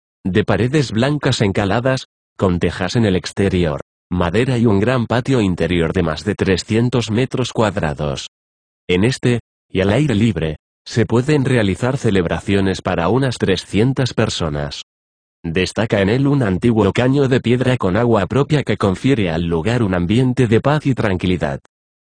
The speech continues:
El restaurante, que se inauguró en diciembre de dos mil uno, se basa en la gastronomía autóctona,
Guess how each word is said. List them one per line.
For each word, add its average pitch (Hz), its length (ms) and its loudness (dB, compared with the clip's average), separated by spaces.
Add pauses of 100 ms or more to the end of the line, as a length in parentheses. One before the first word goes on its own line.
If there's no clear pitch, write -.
(240)
El 104 160 0
restaurante, 110 840 -2 (320)
que - 120 -2
se 113 160 2
inauguró 110 520 2
en 123 140 2
diciembre 117 580 0
de 151 80 0
dos 110 220 -2
mil 127 240 4
uno, 139 280 2 (300)
se - 180 0
basa 127 300 2
en 123 120 2
la 110 100 0
gastronomía 90 760 0
autóctona, 78 760 -2